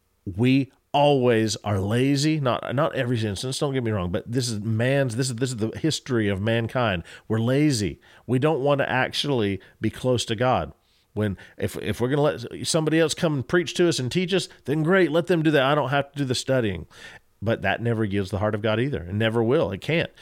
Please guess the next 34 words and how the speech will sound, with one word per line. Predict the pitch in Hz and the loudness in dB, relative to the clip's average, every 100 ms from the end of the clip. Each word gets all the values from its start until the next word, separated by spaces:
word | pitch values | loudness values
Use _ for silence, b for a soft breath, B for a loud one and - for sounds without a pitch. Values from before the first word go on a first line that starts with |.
| B | B
You | - 139 | -2 -2
have | - 135 151 | 0 0 0
to | - | 0
actually | - 120 117 - 113 110 | 0 0 -2 -2 -2 0
receive | 104 - 131 131 | -2 -2 -2 -4
from | 113 98 | -6 -2
God. | 117 110 87 B - | 0 0 -2 B -8
You | 110 | -4
can | 170 151 | -2 0
receive | 135 151 139 101 B | 0 0 -2 -4 B
aspects, | 113 160 - 135 - | 0 0 2 -2 0
and | 98 | -2
seeds | - 151 185 165 | 0 2 0 -2
can | 147 | -2
be | 123 | -2
planted | 117 139 151 113 | 0 0 0 0
through | 120 | 0
many | 117 131 | 0 0
people | 139 117 | 0 -2
teaching, | 107 160 156 101 B B | -2 -4 -4 -8 B B
but | 90 | -4
you | 98 170 | 0 0
have | 98 123 - | 2 0 -2
to | 104 | -2
go | 104 | -2
to | 117 104 | -2 -2
God. | 87 110 90 98 | -2 0 0 0
You | |
have | 135 135 | 0 0
to | - | -2
actually | 95 110 - 110 | -4 -4 -2 -2
receive | 98 - 120 123 | -2 -2 -4 -6
from | - 95 | -6 -4
him. | 107 104 71 | -2 -2 -6